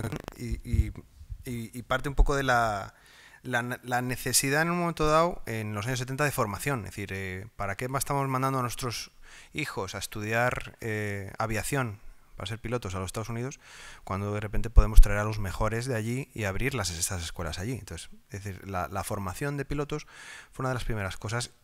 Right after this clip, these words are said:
y ahora mismo, digamos, es el, uno de los grandes motores de, del país. Es decir, Dubái es un, es,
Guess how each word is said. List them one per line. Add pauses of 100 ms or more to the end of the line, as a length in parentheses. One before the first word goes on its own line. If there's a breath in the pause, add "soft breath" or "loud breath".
(100)
y
ahora
mismo,
digamos,
es
el,
uno
de
los
grandes
motores
de,
del
país.
Es
decir,
Dubái
es
un,
es,